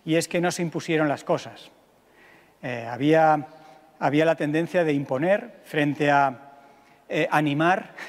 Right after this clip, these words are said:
<laughs> con cariño, ¿no? Eh, esto es una manera personal de, de narrarlo, pero digamos que en, en, en París se propuso que fuera el, cada país el que hiciera lo mejor que pudiera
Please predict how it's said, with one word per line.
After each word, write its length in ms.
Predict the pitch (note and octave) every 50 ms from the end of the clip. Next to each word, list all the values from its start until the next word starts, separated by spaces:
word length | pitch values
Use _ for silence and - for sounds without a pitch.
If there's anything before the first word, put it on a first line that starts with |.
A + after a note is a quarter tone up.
| - B2 - -
<laughs> 380 | - - - - - _ _ -
con 160 | D#3+ C#3 C3
cariño, 400 | C#3 C3+ D3 D3 C3 A2+ G2+ G2 -
¿no? 180 | C#3+ F#3+ A3+ A2+ - - - - - _ _ _
Eh, 200 | - B2 C3+ C3 C3+
esto 160 | C3 - F3
es 60 | C#3
una 100 | D#3 D3
manera 300 | C#3 C3+ C#3 C#3+ C#3+ C#3
personal 420 | - C3+ - C#3 C3 C#3 C#3+ D3 C3+
de, 240 | C#3 C3+ C3 D#3
de 100 | C#3+ C3+
narrarlo, 500 | C3 C3 C#3 D#3 F3 F3 D#3 D3 C3+ B2 -
pero 180 | D#3 D3 D3
digamos 340 | C#3 C#3 D3 E3+ G3+ G#3+ G#3+
que 100 | - G3
en, 140 | F3 E3 D#3 - -
en, 240 | - D#3 D3 D3+ -
en 100 | D3 C#3+
París 420 | - D3+ C#3+ E3+ G3 G3+ - - - - - - - - _ _ _
se 240 | - - - D#3+
propuso 440 | - D#3 D#3 C#3+ E3 G#3 - - G#3+
que 100 | F#3 F#3
fuera 220 | - F3 F3 F3 F3+
el, 160 | F3 E3 E3
cada 280 | - D3+ C#3+ C#3+ C#3
país 300 | - C#3 C#3 F3 F#3+ -
el 80 | G3 F3+
que 120 | - D#3+
hiciera 260 | C#3+ - F3 E3+ E3 E3+
lo 100 | D#3+ C#3+
mejor 380 | C#3+ C3 - - F3 F#3 F#3
que 100 | - F3
pudiera 540 | - D#3+ D3 C3+ D#3 D3+ C#3+ B2+ B2+ D3